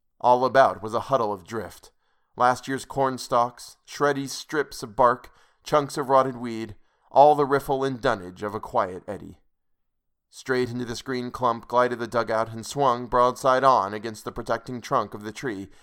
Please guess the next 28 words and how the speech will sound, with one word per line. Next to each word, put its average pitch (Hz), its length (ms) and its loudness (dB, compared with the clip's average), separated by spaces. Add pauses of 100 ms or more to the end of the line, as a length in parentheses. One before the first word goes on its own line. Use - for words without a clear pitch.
(180)
hidden 147 260 -6
from 147 160 -4
the 131 160 -6
inner 135 200 0
side 107 380 2
by 110 120 -2
the 107 140 -8
intervening 117 520 -8
curtains 107 460 -6
of 98 100 -8
rank 101 300 -6
growth, 92 420 -6 (540)
just 113 300 -6
as 113 120 -10
the 123 80 4
Baxters 107 440 2
had 107 160 -2
intended 110 420 -6
it 85 160 -12
should 107 160 -14
be 107 120 -12
hidden 104 380 -10
when 107 140 -10
days 120 300 -6
before 120 400 -2
in 107 80 -8
their 107 100 -6
scouting 98 480 -2